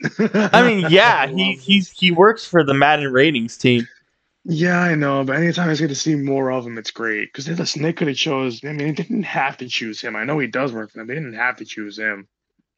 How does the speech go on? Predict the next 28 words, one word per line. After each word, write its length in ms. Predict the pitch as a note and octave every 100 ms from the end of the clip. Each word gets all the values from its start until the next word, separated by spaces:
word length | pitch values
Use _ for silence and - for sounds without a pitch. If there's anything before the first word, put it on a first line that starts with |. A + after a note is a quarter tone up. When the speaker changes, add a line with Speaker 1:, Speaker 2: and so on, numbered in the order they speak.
| -
Speaker 2:
Yeah. 260 | A#2+ A2+ G#2+ _ _ _ _ _ _ _ _ _ - -
I 100 | D#3
love 220 | D#3+ D#3
how 160 | E3 F3+
they're 160 | D#3+ D#3
like, 240 | D3+ - -
"Oh, 260 | A3 G#3
here's 440 | D#3 G3+ A#3+ G#3+ - _
physical 600 | - - F#3 G3+ F#3+ E3+
copies 500 | - D#3+ D#3 D#3+ C#3
of 140 | C#3 A#2+
Madden 420 | A#2+ B2+ B2 A2+
just 220 | A2 A2+ _
on 240 | A#2 A#2+ B2
the 80 | A#2
table." 500 | - A2+ A2 G#2 - _ _ _ _ _ _ _ _ -
What? 680 | B2 C3+ D#3+ G#3 A#3 - - _ _ _ _ _ _ D#4 D#4 D4+ _ _ _ _ _ _ _ _ _ _ _ _
By 180 | C3 F#3+
the 80 | G3
way, 140 | F#3
there 280 | D#3+ D3+ E3+
is 220 | E3 E3 E3+
a 140 | D3+
three-hour 540 | - C#3+ C#3+ C3+ C3+ A#2
version 480 | A#2+ B2 A#2+ A2 G#2+
of 200 | A#2 A2
them 240 | B2 A2+
playing 600 | A2 - A2+ G#2+ G#2+ G#2+